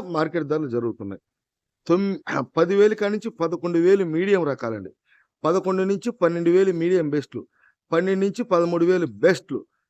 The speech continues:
పదమూడు నుంచి పదమూడు వేల ఎనిమిది వందల బెస్ట్ ప్లస్లు. అంటే అటు బెస్ట్‌లకి, డీలక్స్‌లకి మధ్యలో కొద్ది బెస్ట్ ప్లస్ అంటే ఇది డీలక్సా, బెస్ట్‌లా అన్నట్టుగా ఉంటాయి. పద్నాలుగు వేలు డీలక్స్లు జరుగుతున్నాయి. నెంబర్ ఫైవ్ కానీ, త్రీ ఫోర్ వన్ కానీ. ఎరుపు రకాలైతే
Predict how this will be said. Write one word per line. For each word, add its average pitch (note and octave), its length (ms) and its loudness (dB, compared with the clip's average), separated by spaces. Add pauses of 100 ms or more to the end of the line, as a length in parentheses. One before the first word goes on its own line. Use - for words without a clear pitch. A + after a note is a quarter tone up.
(220)
పదమూడు G3 360 0
నుంచి G#3 220 -2
పదమూడు F#3 440 2
వేల F3+ 140 4
ఎనిమిది G3 200 0
వందల F3 120 2
బెస్ట్ D#3+ 340 2 (100)
ప్లస్లు. F#3 480 0
అంటే F3 220 -2 (500)
అటు C#3+ 280 0
బెస్ట్‌లకి, G#3 580 0
డీలక్స్‌లకి G3 680 2
మధ్యలో E3 400 -2
కొద్ది D#3 220 -4
బెస్ట్ D3+ 240 -2
ప్లస్ D#3+ 220 -2
అంటే E3+ 220 -4 (540)
ఇది D3+ 200 2
డీలక్సా, G3+ 520 4
బెస్ట్‌లా E3+ 360 -2
అన్నట్టుగా D3 340 -6
ఉంటాయి. - 220 -14 (600)
పద్నాలుగు B3+ 400 4
వేలు B3+ 120 4
డీలక్స్లు F#3+ 380 2
జరుగుతున్నాయి. A#2+ 480 -2 (680)
నెంబర్ C#3+ 320 0
ఫైవ్ D#3+ 180 4
కానీ, F3 120 -2
త్రీ A#2 160 -4
ఫోర్ A2 200 -6
వన్ F#2+ 240 -10
కానీ. E2+ 200 -16 (1000)
ఎరుపు G3 300 4
రకాలైతే F#3+ 640 4